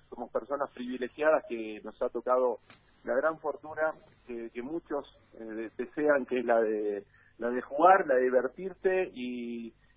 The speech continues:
y además, eh, forjarte un, un futuro con, con esta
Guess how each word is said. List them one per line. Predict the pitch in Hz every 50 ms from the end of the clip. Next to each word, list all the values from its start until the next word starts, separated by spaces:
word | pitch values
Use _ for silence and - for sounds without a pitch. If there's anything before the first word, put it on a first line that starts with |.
| _ _
y | 127 127
además, | 127 123 131 139 139 165 165 165 - - - - _
eh, | 123 123 120 120 120 117 117 117 117 117 113 110 113 110 110 - _ _ -
forjarte | 123 123 - - 147 147 - - 143
un, | 135 131 135 - -
un | - 135 -
futuro | - 127 127 - - 151 160 151 151 147 139 131 120 113 - - _ _ - 98 -
con, | - 120 110 113 113 107
con | - 113 120 131
esta | 127 -